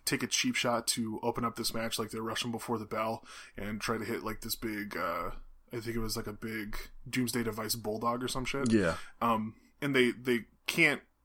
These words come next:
Speaker 1: uh, they can't hit it, and the smaller guys slip free and apply, like, just some really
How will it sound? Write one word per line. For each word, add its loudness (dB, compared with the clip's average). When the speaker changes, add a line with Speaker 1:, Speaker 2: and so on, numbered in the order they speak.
Speaker 1:
uh, 2
they 0
can't -2
hit 0
it, 0
and 0
the -2
smaller 4
guys 2
slip 4
free 4
and 0
apply, 2
like, -2
just 2
some 0
really 2